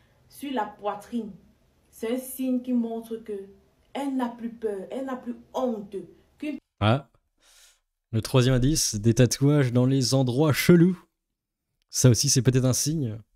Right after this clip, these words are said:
Speaker 2: C'était sous nos yeux, mais on le savait pas encore. C'est les marques de Slanesh, du chaos.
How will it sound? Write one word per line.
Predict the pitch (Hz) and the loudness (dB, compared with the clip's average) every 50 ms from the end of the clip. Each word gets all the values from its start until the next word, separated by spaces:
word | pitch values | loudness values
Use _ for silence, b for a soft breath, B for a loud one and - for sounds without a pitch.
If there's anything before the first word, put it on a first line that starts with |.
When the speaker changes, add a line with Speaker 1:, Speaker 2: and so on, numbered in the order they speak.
| - - _ _ _ _ _ _ _ _ | -20 -20 _ _ _ _ _ _ _ _
Speaker 2:
C'était | - - - 101 135 | -6 -6 -2 0 0
sous | 127 - - 135 | 2 2 4 4
nos | 135 131 | 4 4
yeux, | 123 113 117 131 143 143 | 4 4 4 4 4 6
mais | 123 113 107 110 | 4 2 2 4
on | 110 110 | 4 2
le | 110 - | 2 4
savait | - - 117 113 113 | 4 4 4 4 4
pas | - - 131 | 2 2 0
encore. | 120 - - 127 123 117 113 123 127 - _ _ _ _ _ _ _ _ _ _ _ _ _ _ | 0 0 0 -2 -2 -2 -4 -6 -10 -14 _ _ _ _ _ _ _ _ _ _ _ _ _ _
C'est | 127 | 0
les | 123 117 | 2 2
marques | 120 135 143 139 - - | 4 2 2 2 2 2
de | 135 123 | 2 2
Slanesh, | 120 - - 131 131 135 135 131 123 - - - - - - | 2 2 2 2 2 4 2 2 0 0 -2 -4 -4 -6 -6
du | 127 120 | -8 -2
chaos. | - - 139 135 123 131 | 2 4 4 4 4 2